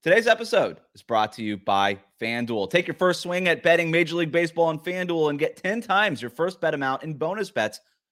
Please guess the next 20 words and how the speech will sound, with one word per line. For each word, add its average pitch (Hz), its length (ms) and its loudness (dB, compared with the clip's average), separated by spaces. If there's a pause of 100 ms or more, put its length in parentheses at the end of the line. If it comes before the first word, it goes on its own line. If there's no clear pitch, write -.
(140)
up 160 160 -2
to 160 100 -4
two 240 340 -6
hundred 185 400 -4
dollars. 143 460 4
That's 151 220 -4
right. 139 200 0 (400)
Just 139 180 -8
bet - 180 0
twenty 156 240 -8
bucks 104 380 -8
and 123 100 -6
you'll 131 180 -2
land 123 280 -6
two 208 360 -6 (140)
hundred 190 520 -4
dollars 156 480 4
in 120 120 -4
bonus 180 380 0
bets 113 360 -2